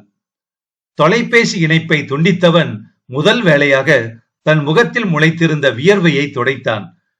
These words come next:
துடைத்தவன் கைகள் மோசமாய் நடுங்கியது. கன நேர சிந்தனைக்கு பின்பு தன் அன்னையை அழைத்து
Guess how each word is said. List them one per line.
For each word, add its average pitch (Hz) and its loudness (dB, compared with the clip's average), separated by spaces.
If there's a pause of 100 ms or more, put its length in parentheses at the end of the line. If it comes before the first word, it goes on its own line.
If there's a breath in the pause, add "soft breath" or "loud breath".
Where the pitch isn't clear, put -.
(320)
துடைத்தவன் 190 2 (240)
கைகள் 170 2
மோசமாய் 156 -2
நடுங்கியது. 127 -4 (880)
கன 185 2
நேர 220 2
சிந்தனைக்கு 180 0
பின்பு 151 -2 (440 soft breath)
தன் 151 -2
அன்னையை 196 2
அழைத்து 151 0